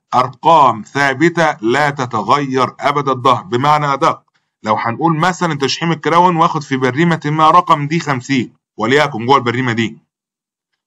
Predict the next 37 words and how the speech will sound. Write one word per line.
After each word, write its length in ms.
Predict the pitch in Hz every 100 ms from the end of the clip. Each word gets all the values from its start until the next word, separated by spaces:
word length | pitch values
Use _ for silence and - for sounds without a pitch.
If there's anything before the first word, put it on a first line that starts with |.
| _ -
طول 200 | 240 220
ما 80 |
البريمه 360 | 175 143 170 190
دي 120 | 180
شغاله 680 | 170 156 123 185 190 196 190 _ _ 107
اللوك 300 | 120 156 165
شيت 180 | 185 160
بتاعها 520 | 151 180 196 190 185 - -
هيتن 500 | 120 123 156 160 147
شغلانه 460 | 127 127 139 156 135
تشحيم 400 | 127 117 - 156
الكراون 360 | 139 143 156
فيها 300 | 147 180 175
رقمها 520 | - 131 180 185 180 147
دي 180 | 127
خمسين، 540 | - 135 120 131 120 - _ _ _ _ _ -
طول 180 | 143 151
ما 80 | 135
البريمه 340 | 127 131 143
دي 100 | 143
قائمه 520 | 143 139 135 147 156
على 200 | 135 120
وجه 200 | 131 131
الارض. 380 | 123 127 123 - _ _ _ _ _ _ -
طب 160 | 110 -
هل 220 | 160 208
يستلزم 720 | 185 - 180 214 180 120 117
ان 120 | 117
في 120 | 113
كل 180 | - 180
البريمه 380 | 165 131 160 165
التانيه 360 | 147 156 170 127
يكون 320 | 117 151 143
نفس 320 | 196 - -
الرقم 420 | 147 190 165 147
دي 100 | 160
خمسين 580 | 170 143 135 180 156